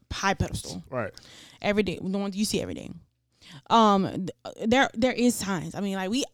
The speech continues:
Speaker 1: but literally, shoot, for instance, me, 'cause I literally did it. <laughs> We ignore it. Like, we act like it's not there because, you know,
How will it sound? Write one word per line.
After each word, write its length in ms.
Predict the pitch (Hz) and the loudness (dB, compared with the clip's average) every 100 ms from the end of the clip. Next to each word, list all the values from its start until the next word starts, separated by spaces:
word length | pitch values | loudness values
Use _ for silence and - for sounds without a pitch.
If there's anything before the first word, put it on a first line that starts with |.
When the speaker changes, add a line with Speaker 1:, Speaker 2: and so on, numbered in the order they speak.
| - | 2
Speaker 1:
but 220 | 240 233 | 2 2
literally, 480 | 214 226 349 359 339 - _ _ _ _ _ | 2 4 6 6 4 -2 _ _ _ _ _
shoot, 360 | - 302 226 - 262 _ _ _ _ _ _ | -8 -4 -4 -6 -14 _ _ _ _ _ _
for 80 | 302 | -2
instance, 260 | 349 330 302 466 | -2 0 0 2
me, 200 | 185 156 190 - | 2 -4 -12 -12
'cause 140 | 254 | -2
I 80 | 254 | 0
literally 400 | 320 208 269 220 | 0 0 0 0
did 260 | 175 170 147 _ 156 | -2 -6 -8 _ -16
it. 80 | 208 | -14
<laughs> 40 | - - - - _ | -14 -20 -20 -20 _
We 300 | 190 302 349 | -6 -2 0
ignore 300 | 269 226 285 | -2 -4 -6
it. 140 | 180 - | -6 -10
Like, 300 | - 185 180 | -8 -6 -4
we 160 | 233 285 | -2 2
act 280 | 208 214 233 | 2 0 0
like 160 | 254 | -2
it's 120 | 254 214 | -2 -4
not 260 | 185 156 | -6 -8
there 280 | 233 285 254 | -6 -2 -2
because, 680 | 220 - 214 202 196 190 190 | -2 -2 0 2 0 -2 -2
you 80 | 208 | 0
know, 500 | 196 190 190 170 | 0 0 0 -2